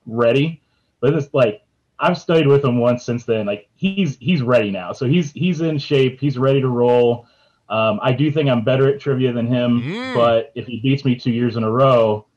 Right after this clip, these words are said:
Speaker 1: it's a little hard to justify that. So I think the pressure's on to, to validate my, my stance here.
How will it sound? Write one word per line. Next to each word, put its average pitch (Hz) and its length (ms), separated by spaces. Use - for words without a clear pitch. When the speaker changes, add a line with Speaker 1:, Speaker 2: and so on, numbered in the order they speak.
Speaker 1:
it's - 600
a - 40
little 147 300
hard 127 280
to 120 120
justify 123 560
that. 123 300
So 107 460
I 190 60
think 196 100
the 160 60
pressure's 131 420
on 104 280
to, 101 420
to 107 80
validate 95 520
my, 90 360
my 90 140
stance 85 360
here. 82 220